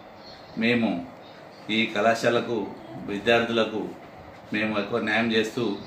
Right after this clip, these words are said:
పిల్లలకు కూడా పే-, తల్లిదండ్రులకు కూడా, వాళ్ళు కూడా, పిల్లలు కూడా కష్టపడి ఈరోజు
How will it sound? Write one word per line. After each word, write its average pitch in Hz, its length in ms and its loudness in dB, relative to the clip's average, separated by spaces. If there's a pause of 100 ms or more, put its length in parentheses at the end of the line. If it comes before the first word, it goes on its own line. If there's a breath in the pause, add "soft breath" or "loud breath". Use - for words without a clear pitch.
(100)
పిల్లలకు 117 320 4
కూడా 113 140 4
పే-, 107 420 0
తల్లిదండ్రులకు 113 480 2
కూడా, 107 360 4 (160)
వాళ్ళు 104 220 0
కూడా, 117 100 2
పిల్లలు 113 280 0
కూడా 113 120 2
కష్టపడి 107 480 0
ఈరోజు 104 760 0